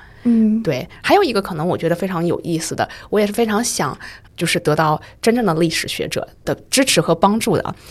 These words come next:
Speaker 2: 就是我一直没有找到曾国藩给他女儿写的信。
Speaker 1: 哦，
Speaker 2: 他其实有很多女儿，
Speaker 1: 是吗？
Speaker 2: 然后也，
Speaker 1: 嗯。
Speaker 2: 然后女儿也是在家里面应该是受到了比较好的教育，是能够写，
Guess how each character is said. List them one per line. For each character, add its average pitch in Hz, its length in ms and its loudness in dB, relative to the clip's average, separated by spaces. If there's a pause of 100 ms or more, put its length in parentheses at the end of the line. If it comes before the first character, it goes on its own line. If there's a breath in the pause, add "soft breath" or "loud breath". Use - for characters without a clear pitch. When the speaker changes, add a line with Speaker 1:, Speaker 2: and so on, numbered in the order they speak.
Speaker 2:
就 202 100 2
是 190 100 2
我 147 80 4
一 220 60 2
直 190 100 -2
没 180 80 0
有 180 100 4
找 190 160 0
到 143 120 0
曾 208 160 0
国 190 120 2
藩 180 200 0
给 160 100 -2
他 180 120 -2
女 180 120 2
儿 80 160 -2
写 - 180 0
的 - 80 -6
信。 - 220 -6 (460 soft breath)
Speaker 1:
哦， 240 420 2
Speaker 2:
他 226 120 0
其 277 140 2
实 240 140 4
有 285 80 6
很 269 160 0
多 208 140 0
女 208 160 2
儿， - 160 -6
Speaker 1:
是 - 60 -8
吗？ - 60 -14
Speaker 2:
然 165 140 -4
后 196 120 -2
也， 196 180 2
Speaker 1:
嗯。 220 60 6
Speaker 2:
然 175 120 2
后 226 140 2
女 185 180 0
儿 143 160 2
也 233 100 2
是 226 160 -2
在 262 160 -2
家 269 200 0
里 220 100 -2
面 160 280 -2 (220 loud breath)
应 233 100 -2
该 269 120 2
是 - 100 0
受 - 180 2
到 175 100 0
了 151 80 0
比 147 100 -4
较 185 80 0
好 - 200 -6
的 - 120 -12
教 202 240 2
育， - 100 -4
是 - 140 0
能 160 200 0
够 330 140 4
写， - 240 0